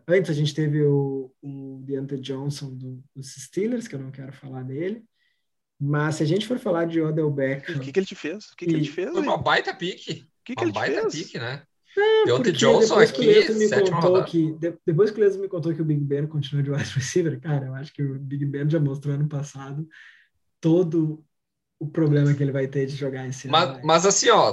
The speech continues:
Speaker 3: targets do Deontay Johnson, quando ele teve em campo, é um negócio bizarro.
Speaker 2: É, o
Speaker 3: Quinze,
Speaker 2: volume de targets é um
Speaker 3: doze,
Speaker 2: negócio assustador.
Speaker 3: treze.
Speaker 2: É.
Speaker 3: É um negócio absurdo. A bola só vai nele, parece.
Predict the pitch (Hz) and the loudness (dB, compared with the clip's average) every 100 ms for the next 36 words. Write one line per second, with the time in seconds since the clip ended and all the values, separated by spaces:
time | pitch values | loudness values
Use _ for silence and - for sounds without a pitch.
0 | - 165 151 185 208 202 165 147 143 156 | 0 0 2 4 2 2 -2 0 0 0
1 | 151 127 135 160 156 170 185 175 165 180 | -2 -2 -2 0 2 4 2 -2 -4 -4
2 | 175 120 120 160 143 113 127 156 165 127 | -4 0 0 -2 -8 -4 -2 0 0 -2
3 | 127 156 156 139 139 139 104 131 127 131 | -2 -6 -4 -2 -4 -8 -4 -4 -4 -4
4 | 131 139 147 185 131 - 110 123 131 139 | -4 -4 -4 -6 -8 -6 -2 2 2 0
5 | 117 117 127 147 - - 131 131 151 - | -4 -8 -10 -14 -12 0 4 4 2 -2
6 | 92 95 _ _ _ - 98 92 _ 113 | -6 -10 _ _ _ -16 -14 -14 _ -6
7 | 110 107 113 135 120 113 - - 151 127 | -2 -2 -2 -2 -4 -6 -10 -2 -2 -2
8 | 110 - 110 120 135 131 147 160 135 - | -8 -4 2 4 4 4 4 6 4 2
9 | 98 87 - | -2 -4 -8